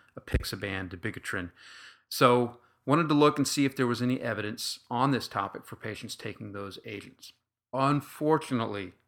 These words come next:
I could not find much on the newer novel anticoagulants. Most of the data out there is still related to Coumadin warfarin use. So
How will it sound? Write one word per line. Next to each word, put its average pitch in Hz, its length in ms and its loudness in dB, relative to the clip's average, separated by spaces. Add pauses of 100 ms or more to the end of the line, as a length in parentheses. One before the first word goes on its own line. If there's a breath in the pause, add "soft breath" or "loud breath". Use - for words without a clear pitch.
(180)
I - 60 -20
could - 220 0
not 165 240 4
find 143 320 4
much - 360 -4 (480 soft breath)
on 110 260 -2
the 107 80 -4
newer 113 420 0
novel 110 540 0
anticoagulants. 101 920 -4 (160)
Most 120 360 -2
of 135 80 -4
the 120 80 -2
data 117 360 -2
out 104 220 -4
there 107 300 -6
is 98 160 -10
still 117 640 -2 (320 loud breath)
related 107 320 -4
to 110 100 -12
Coumadin 104 540 -4
warfarin 104 500 -4
use. - 380 -10 (560)
So 117 380 6